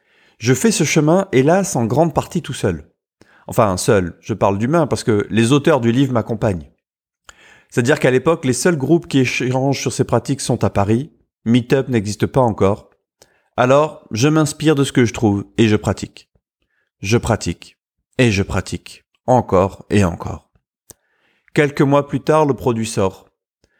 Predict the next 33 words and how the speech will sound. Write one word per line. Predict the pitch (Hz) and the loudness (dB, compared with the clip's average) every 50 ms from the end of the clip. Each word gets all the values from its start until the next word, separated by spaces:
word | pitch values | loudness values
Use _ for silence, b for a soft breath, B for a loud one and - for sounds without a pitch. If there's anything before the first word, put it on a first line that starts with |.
| _ _ _ _ _ _ _ - | _ _ _ _ _ _ _ -6
Le | - 120 | -6 -4
succès | - 165 139 - - 185 | -4 -6 -6 -4 -4 -2
commercial | - - 156 147 135 - - 170 170 | 0 0 0 0 -2 -2 0 -2 -2
sera | - - - 131 120 | -2 0 2 2 2
au | 113 | 2
rendez-vous. | 104 113 107 101 92 82 71 _ _ _ _ _ _ _ _ _ _ _ _ _ | 2 0 -4 -4 -6 -8 -12 _ _ _ _ _ _ _ _ _ _ _ _ _
C'est | - - - 127 | -10 -2 0 0
une | 120 117 | 0 2
vraie | 117 127 127 | 2 2 4
réussite. | 113 110 107 104 - - - _ - _ _ _ _ _ _ _ _ _ _ - | 4 2 0 0 -4 -10 -14 _ -18 _ _ _ _ _ _ _ _ _ _ 0
Au | - 120 | 0 0
bout | 117 113 127 131 | 2 2 2 2
de | 117 131 | 2 2
deux | 120 120 143 143 135 | 2 4 2 2 4
ans, | 147 156 165 180 196 - - - | 2 2 0 0 -4 -10 -8 -4
on | 117 120 | -2 0
gère | 117 143 143 131 | 2 2 2 2
un | 135 123 | 0 -2
produit | 107 - - 143 127 139 147 | -2 0 0 0 0 0 -4
commercialisé | - - 147 131 135 123 - 143 127 117 113 117 139 135 | 0 0 0 0 0 0 0 0 0 0 0 -2 -2 -2
dans | 135 120 | -2 -4
plus | - - 131 | -6 -8 -10
de | 117 - | -10 -6
cent | - - 180 170 | -4 -2 -2 -2
cinquante | 165 - 180 160 143 - 139 139 135 - - | -2 -2 -4 -4 -4 -4 -6 -6 -6 -6 -2
pays. | 127 117 110 107 107 110 _ _ _ _ _ b b b b b b b | -2 0 0 -2 -4 -8 _ _ _ _ _ b b b b b b b
On | 101 113 | 0 2
a | 123 | 2
des | 120 117 131 | 2 2 0
centaines | 120 - - 180 170 170 - 175 170 156 | 0 0 0 0 0 2 0 0 0 2
de | 147 | 0
milliers | 143 139 139 135 139 143 151 143 | 2 2 2 2 4 2 2 2
d'utilisateurs | 131 127 - - 123 120 113 120 117 113 - 123 117 117 - - _ | 2 -2 -2 -2 -2 0 2 0 0 2 2 0 0 0 -2 -8 _